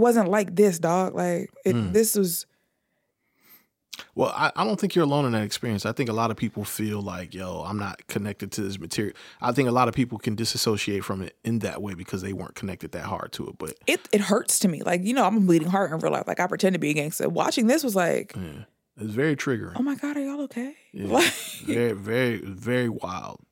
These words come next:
Speaker 1: like, I really did call my niece and nephew, like, "Hey, what's,
Speaker 2: Yeah.
Speaker 1: what's going on? How
Speaker 2: Yeah.
Speaker 1: you feeling?" <laughs>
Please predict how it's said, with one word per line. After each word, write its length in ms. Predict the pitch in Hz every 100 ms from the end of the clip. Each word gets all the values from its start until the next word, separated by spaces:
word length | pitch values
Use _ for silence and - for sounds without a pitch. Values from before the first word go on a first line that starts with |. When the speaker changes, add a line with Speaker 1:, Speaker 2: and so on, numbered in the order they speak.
| _ -
Speaker 1:
like, 160 | 214 233
I 20 |
really 340 | 202 262 240
did 180 | 208 226
call 140 | 220 202
my 120 | 196
niece 160 | 202 202
and 60 |
nephew, 260 | 208 214 214
like, 160 | 202 -
"Hey, 380 | 254 185 196 _ -
what's, 440 | 233 - - -
Speaker 2:
Yeah. 240 | _ _ _ _ _ _ -
Speaker 1:
what's 120 | 233
going 200 | 294 285
on? 160 | 254 175
How 60 | - -
Speaker 2:
Yeah. 240 | 190 196
Speaker 1:
you 80 | 254
feeling?" 280 | 254 190 185 _ _ _ _
<laughs> 100 | 220